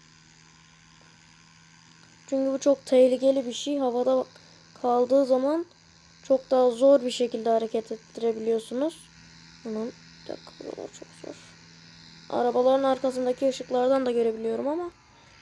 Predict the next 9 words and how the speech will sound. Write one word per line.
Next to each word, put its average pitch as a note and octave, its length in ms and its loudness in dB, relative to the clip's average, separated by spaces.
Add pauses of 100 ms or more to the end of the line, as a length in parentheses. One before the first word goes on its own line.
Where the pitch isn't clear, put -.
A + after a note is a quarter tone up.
(600)
siz B3 340 -10
çok C4 280 0
buralara B3 440 0
girdiğiniz B3 640 -2
zaman C4+ 380 -2 (760)
biraz B3 400 2
daha C4 180 4
yavaş B3 460 2
gidin. A#3 340 -4